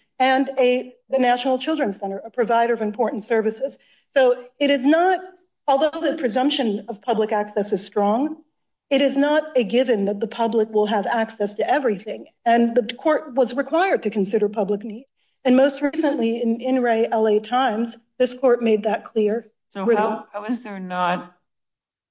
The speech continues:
Speaker 2: this is a tort case for medical injuries, uh, for, for injuries, physical injuries, um, and, and related matters.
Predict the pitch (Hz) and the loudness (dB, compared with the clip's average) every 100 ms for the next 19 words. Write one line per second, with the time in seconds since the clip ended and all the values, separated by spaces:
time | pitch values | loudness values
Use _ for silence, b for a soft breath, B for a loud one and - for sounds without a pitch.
0 | _ 170 185 180 180 170 165 190 185 180 | _ -12 -8 -8 -6 -6 0 2 2 2
1 | 180 156 160 - - _ - 165 151 143 | 2 0 -2 -10 -20 _ -2 0 0 -2
2 | 156 _ _ 180 160 180 160 - 123 180 | -8 _ _ -2 -2 -4 -6 -8 -6 -2
3 | 226 - - _ _ _ _ _ - 185 | -2 -2 -14 _ _ _ _ _ -10 -8
4 | - 185 190 - - 175 156 147 160 - | -2 -2 -4 -10 -4 -2 0 -2 -6 -14
5 | _ _ 196 196 175 160 160 156 - _ | _ _ 0 2 2 0 -2 -8 -16 _
6 | _ _ _ - 339 254 262 - _ - | _ _ _ -10 -10 -10 -16 -18 _ -20
7 | - _ _ _ _ 190 170 151 139 170 | -20 _ _ _ _ 2 4 2 0 -4
8 | - 170 240 - 175 156 156 151 - - | -8 -8 -10 -12 -8 -4 -4 -4 -6 -8
9 | - - - - | -10 -12 -18 -20